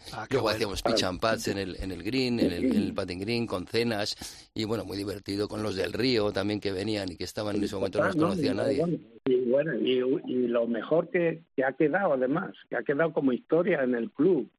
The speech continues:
Speaker 3: en nuestro club,
Speaker 1: Hoy
Speaker 3: era la forma de promoción de la, to-, todas las fases que se hacían, eh, en, en, en el club.
Speaker 2: Sí.
Speaker 3: Nunca, yo nunca he visto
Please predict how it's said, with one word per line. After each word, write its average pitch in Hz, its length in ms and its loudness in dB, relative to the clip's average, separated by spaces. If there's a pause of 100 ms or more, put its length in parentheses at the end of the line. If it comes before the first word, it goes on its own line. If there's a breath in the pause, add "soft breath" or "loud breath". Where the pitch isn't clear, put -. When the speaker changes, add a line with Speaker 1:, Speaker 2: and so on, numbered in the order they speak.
(100)
Speaker 3:
en 110 60 -10
nuestro - 320 -8
club, 185 220 -2 (420)
Speaker 1:
Hoy 156 120 4
Speaker 3:
era - 240 2 (340)
la 127 160 0 (140)
forma 202 580 2
de 139 220 2
promoción 151 960 0 (140)
de 135 180 0
la, 131 380 0
to-, 156 260 -2
todas 170 300 2
las 165 220 -2
fases 185 340 0
que 170 140 0
se 156 100 -4
hacían, 143 540 0
eh, 127 280 -2 (280)
en, 131 260 -2
en, 123 240 0
en 127 180 2
el 127 160 0
club. 107 220 0 (340 loud breath)
Speaker 2:
Sí. 131 80 4
Speaker 3:
Nunca, 202 680 4
yo 139 200 2
nunca 170 500 0
he 156 100 2
visto 160 540 0